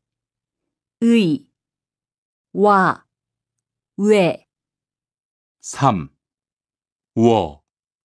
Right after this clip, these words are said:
Speaker 2: 에. 예. 의. 사.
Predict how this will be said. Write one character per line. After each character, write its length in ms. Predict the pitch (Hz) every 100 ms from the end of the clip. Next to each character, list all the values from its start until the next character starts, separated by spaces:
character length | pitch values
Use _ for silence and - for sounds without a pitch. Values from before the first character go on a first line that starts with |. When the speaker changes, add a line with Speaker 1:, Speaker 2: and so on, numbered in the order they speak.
| _ _ _ _ _ _ -
Speaker 2:
에. 420 | 110 104 80 71 _ _ _ _ _ _ _ _ _ _ -
예. 500 | 107 113 104 73 - _ _ _ _ _ _ _ _ _ _ -
의. 400 | 120 110 80 73 _ _ _ _ _ _ _ _ _ _ -
사. 480 | - 117 98 67